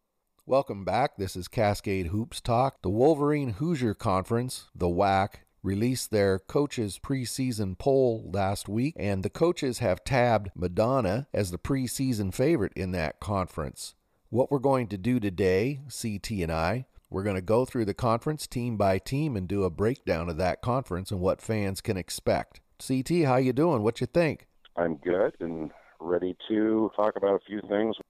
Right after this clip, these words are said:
Speaker 1: C T, we're gonna start our review today with Madonna. Last year, they were twenty-three and ten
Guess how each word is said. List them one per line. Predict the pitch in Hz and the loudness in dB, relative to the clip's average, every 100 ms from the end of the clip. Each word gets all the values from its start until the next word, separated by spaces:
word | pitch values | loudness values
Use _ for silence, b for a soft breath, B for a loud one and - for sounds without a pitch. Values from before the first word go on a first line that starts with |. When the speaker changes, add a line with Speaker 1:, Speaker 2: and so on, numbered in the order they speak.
| _ _ _ - | _ _ _ -8
Speaker 1:
C | - 147 | -4 -2
T, | 190 175 | 2 2
we're | 147 | 2
gonna | 127 113 | 2 0
start | - 143 139 | 4 6 8
our | 135 127 | 8 6
review | 120 110 139 | 2 2 2
today | 131 117 120 139 | 2 4 4 4
with | 117 104 - b b - | 4 2 -2 b b -4
Madonna. | 98 98 127 147 107 | 0 4 6 6 4
Last | 95 117 123 - | 6 6 4 2
year, | 123 139 | 2 4
they | 123 104 | 4 2
were | 98 | 0
twenty-three | - 131 127 120 131 127 | 2 0 2 -2 0 0
and | 117 107 | 0 0
ten | 139 123 | 0 2